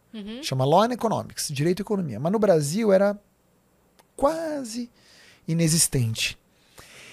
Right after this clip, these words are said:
Speaker 2: E aí, na época, alguém me falou assim, "Vamos fazer um pedaço do doutorado nos Estados Unidos." Aí eu disse, "Não dá, porque eu não falo inglês." Eu nunca fiz uma aula de inglês sem ser aquelas aulas da escola onde eu não aprendia nada.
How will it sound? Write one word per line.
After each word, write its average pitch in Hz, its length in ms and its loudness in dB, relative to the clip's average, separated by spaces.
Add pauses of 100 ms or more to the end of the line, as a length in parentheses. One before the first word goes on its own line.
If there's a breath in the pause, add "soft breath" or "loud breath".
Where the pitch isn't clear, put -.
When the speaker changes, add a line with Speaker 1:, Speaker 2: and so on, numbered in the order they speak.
(300 loud breath)
Speaker 2:
E 277 80 4
aí, 285 140 4
na 302 100 0
época, 262 400 2
alguém 226 180 -2
me 226 60 -8
falou 233 220 0
assim, 165 420 -2 (1080)
"Vamos 147 400 2
fazer 208 200 2
um 214 60 0
pedaço 208 320 0
do 196 60 -8
doutorado 214 440 2
nos 220 120 -4
Estados 240 220 0
Unidos." 254 460 -2 (1120)
Aí 147 120 2
eu 160 100 4
disse, 139 340 0 (160)
"Não 147 380 -4
dá, 262 220 2
porque - 220 0
eu 127 40 2
não 135 60 -2
falo 156 180 0
inglês." 220 520 2 (840 soft breath)
Eu 107 80 -4
nunca 240 200 -4
fiz - 80 -4
uma 262 180 0
aula 190 220 6
de 151 100 2
inglês 143 300 2
sem 226 120 -2
ser 247 140 0
aquelas 233 340 0
aulas 165 200 6
da 185 80 4
escola 170 500 4
onde 202 300 0
eu 202 100 2
não 196 80 2
aprendia 214 320 0
nada. 175 280 0